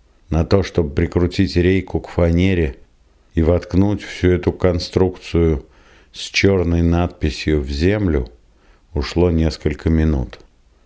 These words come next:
«Ну вот, Клавдия», пробурчал я, «сказать ведь что-то надо было той, которая схоронена на нижнем этаже.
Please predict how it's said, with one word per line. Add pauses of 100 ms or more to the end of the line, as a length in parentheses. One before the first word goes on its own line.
(320)
«Ну
вот,
Клавдия», (540)
пробурчал
я, (440)
«сказать
ведь
что-то
надо
было
той,
которая
схоронена
на
нижнем
этаже.